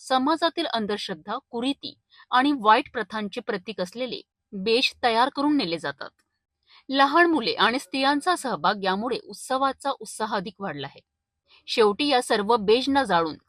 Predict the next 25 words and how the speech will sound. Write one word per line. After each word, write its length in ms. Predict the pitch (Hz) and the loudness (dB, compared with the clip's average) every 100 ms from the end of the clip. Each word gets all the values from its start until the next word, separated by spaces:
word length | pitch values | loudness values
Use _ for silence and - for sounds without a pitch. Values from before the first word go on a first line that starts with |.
| - | -2
समाजात 420 | 226 233 262 277 | 0 2 0 0
चांगल्या 420 | - 226 180 196 | 0 -2 0 -2
विचारांचे 580 | 185 180 233 254 190 233 | -2 -4 -6 -4 -6 -8
स्वागत 360 | - 202 160 175 156 | -6 -4 -4 -6 -10
केले. 140 | 123 - - - - - - - - | -16 -20 -20 -20 -18 -18 -16 -16 -4
हा 140 | - 320 | 4 6
उत्सव 360 | 311 - 381 | 4 2 0
केवळ 280 | 359 330 330 311 | 2 0 2 4
धार्मिक 320 | 269 240 277 - | 2 2 -4 0
परंपरा 460 | 226 214 240 277 | 0 0 2 2
नाही, 240 | 320 208 160 - | 2 -2 -6 -6
तर 100 | 220 | -4
तो 160 | 262 | -4
समाज 400 | 269 233 202 240 233 | -2 0 0 -2 0
जागृतीचे 540 | 254 226 233 240 - | -4 -4 -10 -10 -4
एक 100 | 214 - - | -6 -6 -6
प्रभावी 420 | 214 190 196 214 | -4 0 0 0
माध्यम 440 | 233 175 147 196 147 | -2 -2 -2 -6 -6
आहे. 160 | 139 - _ _ _ _ _ _ _ | -6 -16 _ _ _ _ _ _ _
हा 180 | - 320 | 6 6
लोकांच्या 520 | 320 302 339 330 392 | 6 4 4 4 2
सामूहिक 440 | - 311 277 311 - | 6 6 6 2 0
निषेधाचा 520 | 262 - 262 269 - | -4 -4 0 0 2
आणि 180 | 240 214 | 0 0
समाज 420 | 247 233 214 247 | -4 -2 2 2